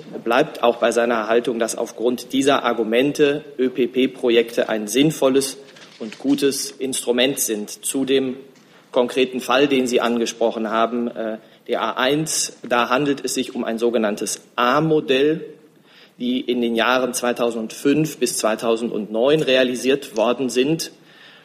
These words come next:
Grundlage, ähm, bei diesen Modellen ist es,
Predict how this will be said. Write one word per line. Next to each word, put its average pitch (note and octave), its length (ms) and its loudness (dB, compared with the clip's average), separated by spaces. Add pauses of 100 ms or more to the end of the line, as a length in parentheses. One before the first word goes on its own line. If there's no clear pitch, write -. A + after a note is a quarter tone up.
(120)
Grundlage, D3 1000 2
ähm, B2 380 2 (220)
bei A2 120 0
diesen D3+ 340 2
Modellen C3 560 2
ist - 300 0
es, - 300 -2